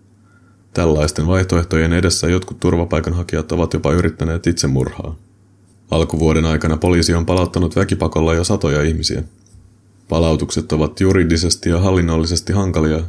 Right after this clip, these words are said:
ja kielteisen päätöksen saaneita on paljon. Kaikkien palauttaminen ei ole virkavallalle mitenkään mahdollista.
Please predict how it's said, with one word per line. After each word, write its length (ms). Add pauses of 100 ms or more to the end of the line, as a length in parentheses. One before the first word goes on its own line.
ja 100
kielteisen 540
päätöksen 400
saaneita 440
on 160
paljon. 400 (1400)
Kaikkien 440
palauttaminen 600
ei 160
ole 160
virkavallalle 600
mitenkään 440
mahdollista. 600